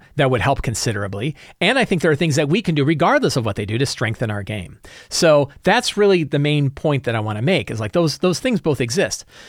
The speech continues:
But there's a higher level thing, which is, what kind of stuff do I want Wizards to really be doing? And what role do I want them to have in this community? And to me, the biggest role is bringing new people into the hobby. They just announced this past week that Wizards of the Coast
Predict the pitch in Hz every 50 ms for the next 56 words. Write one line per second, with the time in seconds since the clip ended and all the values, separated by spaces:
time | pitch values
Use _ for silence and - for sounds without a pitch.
0 | - - - - - - - - - - 214 233 226 196 233 214 165 - _ -
1 | 185 143 - 254 247 247 240 220 196 165 147 120 123 117 - - 98 98 101 117
2 | 120 - 175 139 131 139 151 165 202 226 254 - _ - - 220 233 233 226 208
3 | - - - 196 165 - - 170 160 156 151 160 170 - 165 143 139 170 160 143
4 | 156 135 - - 147 123 113 117 139 156 170 160 160 160 135 143 135 113 131 135
5 | 127 104 90 87 - - 151 147 156 156 202 233 170 139 165 180 196 196 160 135
6 | 131 139 131 131 131 143 139 147 135 135 120 - - - 175 170 165 151 131 -
7 | - - 131 127 135 147 123 90 90 82 - - - - - - 160 156 - 185
8 | 190 202 247 226 160 156 117 110 - - 233 285 277 294 254 - - 180 160 175
9 | 196 185 147 113 98 101 - 143 143 139 123 - - 139 139 175 214 220 220 226
10 | 220 190 170 170 160 - - 165 151 - 139 143 139 127 123 117 123 110 - 113
11 | 92 90 90 82 - _ - - - - - - - - - - - _ _ _
12 | _ _ - - 196 254 226 254 233 - 247 202 208 208 214 190 - 165 139 -
13 | - 170 165 135 - - 160 165 151 151 - - 143 135 139 156 208 202 208 190
14 | 175 180 160 151 - - 175 170 147 - - -